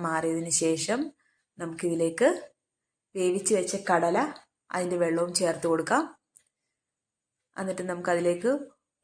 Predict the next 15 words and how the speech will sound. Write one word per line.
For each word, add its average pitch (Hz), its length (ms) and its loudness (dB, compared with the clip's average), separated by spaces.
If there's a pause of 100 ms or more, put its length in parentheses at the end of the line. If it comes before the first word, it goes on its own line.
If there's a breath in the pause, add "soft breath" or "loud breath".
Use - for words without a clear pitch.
ഒരു 185 120 -4 (160)
അര 180 120 2 (120)
സ്പൂൺ 254 280 2 (1400)
ഗരം 262 260 6
മസാലയും 180 480 2
ചേർത്ത് 175 340 0 (500)
നന്നായിട്ട് 180 640 0 (840)
വറ്റിച്ചെടുക്കാം. 180 720 -2 (1200)
മസാലയൊക്കെ 185 560 0
ഒന്ന് 185 160 -2
പെരണ്ട് 190 380 4
വന്നതിന് 180 320 0
ശേഷം 233 280 -2 (580 loud breath)
ഗ്യാസ് 190 360 2
ഓഫാക്കി 175 440 0